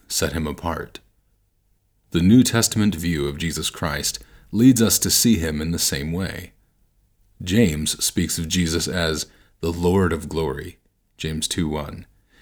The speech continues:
and John tells us that he and others had seen the glory of Christ.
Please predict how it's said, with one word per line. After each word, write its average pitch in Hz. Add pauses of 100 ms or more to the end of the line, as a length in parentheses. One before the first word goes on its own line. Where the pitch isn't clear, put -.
(120)
and 82
John 113
tells 80
us 87
that 73
he 104
and 95
others 87
had 87
seen 123
the 92
glory 85
of 85
Christ. -